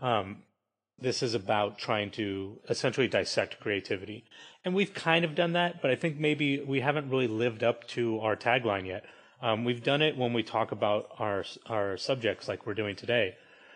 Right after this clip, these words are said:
Um, but there's so much more to that. And there's, um, so much into applicability, um, and so many other formats of things, um,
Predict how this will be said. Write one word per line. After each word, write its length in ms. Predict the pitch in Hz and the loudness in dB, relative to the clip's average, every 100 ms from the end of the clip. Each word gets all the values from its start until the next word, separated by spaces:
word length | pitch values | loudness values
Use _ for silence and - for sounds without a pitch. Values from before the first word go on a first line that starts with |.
| - _ 139 | -20 _ 0
Um, 200 | 123 113 | 0 2
but 120 | 123 | 0
there's 120 | 123 | 0
so 400 | - - 120 120 | -2 -2 0 0
much 240 | 110 104 | 0 -4
more 220 | 110 104 101 | -2 0 0
to 140 | 107 | -2
that. 300 | 90 95 - _ | -4 -8 -12 _
And 120 | 113 104 | -8 -4
there's, 240 | 101 - | -4 -6
um, 400 | 110 104 98 104 - | -6 -6 -6 -12 -10
so 200 | - 123 | -4 -2
much 240 | 120 113 | -2 -4
into 400 | - 113 - 110 | -4 -4 -2 -4
applicability, 840 | 98 - 117 98 123 117 117 113 110 - - - - | -4 -4 -4 -2 0 4 4 2 0 -10 -20 -20 -6
um, 300 | 113 95 110 | -2 -2 -2
and 140 | 127 127 | -4 -4
so 380 | - - 135 139 | -6 -2 0 2
many 280 | 131 127 | 0 -2
other 240 | 123 123 117 | -2 -2 -2
formats 540 | - 123 131 110 98 | -2 -2 0 0 0
of 100 | 104 | -2
things, 280 | 139 123 101 - - - - - | -2 -2 -6 -14 -20 -20 -20 -4
um, 440 | 127 107 98 98 | 2 2 2 -4